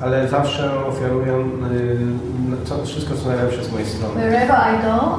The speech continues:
Speaker 2: I see you.
Speaker 1: Gdziekolwiek się udam, tam widzę Ciebie.
Speaker 2: You are coming as my children,
Speaker 1: Pojawiasz się jako moje dzieci,
Speaker 2: as my husband,
Speaker 1: jako mój mąż,
Speaker 2: as my wife.
Speaker 1: jako moja żona.
Speaker 2: You come in every day of my life.
Speaker 1: Pojawiasz się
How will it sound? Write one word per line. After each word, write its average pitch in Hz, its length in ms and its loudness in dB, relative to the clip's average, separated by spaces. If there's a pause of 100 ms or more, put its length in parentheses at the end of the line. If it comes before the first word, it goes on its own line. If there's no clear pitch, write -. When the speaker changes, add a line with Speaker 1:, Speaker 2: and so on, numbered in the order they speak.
(160)
Speaker 2:
I - 40 2
see 240 340 -4
you. 220 160 -2 (500)
Speaker 1:
Gdziekolwiek 143 640 0
się - 120 -4 (220)
udam, 151 340 4
tam 127 100 0 (200)
widzę 123 140 0 (180)
Ciebie. 120 160 0 (520)
Speaker 2:
You 233 100 2
are 214 160 0
coming 254 360 0 (120)
as 214 180 -2
my 202 220 -2
children, 226 500 -2 (440)
Speaker 1:
Pojawiasz 139 460 2
się 139 120 -2
jako 127 140 -2
moje 123 140 2
dzieci, 127 340 0 (360)
Speaker 2:
as 226 140 -2
my 220 100 0
husband, 220 720 -2
Speaker 1:
jako 123 180 -2
mój 120 120 4
mąż, 120 340 4 (320)
Speaker 2:
as - 140 -4
my 226 80 -4
wife. 208 520 -2 (220)
Speaker 1:
jako - 140 -4
moja 120 200 4
żona. 123 280 2 (760)
Speaker 2:
You 247 80 -4 (100)
come 240 240 0
in 240 100 -2
every 254 340 -2
day 254 280 0
of 277 140 -4
my 262 140 2
life. 240 420 0 (260)
Speaker 1:
Pojawiasz 147 400 2
się 151 140 -2